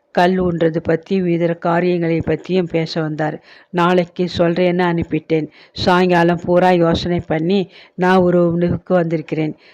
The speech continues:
காரியங்களை இங்கே பண்றதை விட மெட்ராஸ்ல வச்சுக்கிறது தான் தேவலைன்னு தோன்றது." சங்கரன் நிமிர்ந்து பார்க்க வெங்கிட்டு தொடர்ந்தான். "இந்த ஊர்ல வச்சுண்டா, அ, சம்பிரதாயம் அது இதுன்னு நம்மளை உறவு மனுஷா ஆட்டி வச்சுடுவா.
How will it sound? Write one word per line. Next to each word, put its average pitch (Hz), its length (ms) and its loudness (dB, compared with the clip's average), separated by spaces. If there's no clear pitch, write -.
காரியங்களை 180 720 2
இங்கே 165 160 0
பண்றதை 170 460 -2
விட 170 360 0
மெட்ராஸ்ல 180 640 0
வச்சுக்கிறது 165 460 -2
தான் 175 260 -2
தேவலைன்னு 165 520 0
தோன்றது." 156 480 -2
சங்கரன் 180 520 0
நிமிர்ந்து 170 420 0
பார்க்க 165 580 -4
வெங்கிட்டு 175 540 0
தொடர்ந்தான். 160 440 0
"இந்த 185 280 4
ஊர்ல 190 300 2
வச்சுண்டா, 175 680 -2
அ, 185 160 2
சம்பிரதாயம் 175 800 2
அது 165 220 -2
இதுன்னு 175 380 0
நம்மளை 165 320 0
உறவு 165 520 0
மனுஷா 175 420 -2
ஆட்டி 175 360 0
வச்சுடுவா. 156 520 -2